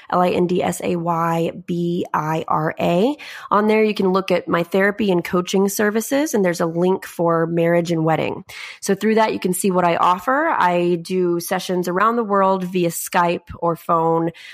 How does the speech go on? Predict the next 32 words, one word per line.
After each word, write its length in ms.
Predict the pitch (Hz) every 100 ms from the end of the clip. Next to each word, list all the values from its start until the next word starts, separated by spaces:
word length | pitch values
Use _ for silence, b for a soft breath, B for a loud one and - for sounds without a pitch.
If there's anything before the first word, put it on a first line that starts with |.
| B
um, 360 | - 180 160 160
and 180 | - 175
it 140 | 170 190
can 140 | 220
really 220 | 240 285
help. 360 | 262 262 320 -
It 80 | 220
can 80 | 180
help 260 | 185 180
you 220 | - 175 190
and 80 |
your 120 | 180 170
partner 420 | - 175 180 170
prepare 720 | - 160 - 190 185 214 302
for 340 | - 185 170
staying 640 | 165 - - 170 170 165 170 B B B B -
in 140 | 180
touch 320 | 170 - -
with 160 | 294 294
each 160 | 262
other 500 | 269 254 254 254 254 -
and 580 | 180 170 160 160 165 160 - B B B _ -
just 220 | 190 175
connecting 640 | - 202 196 247 - 254 254
through 180 | 226 180
this 160 | 175
whole 300 | - 208 202
stressful 560 | 202 - 190 185 - 175
experience. 720 | 170 - 180 170 170 170 -
It 120 | 180
can 100 | 180
help 360 | 165 - 170 165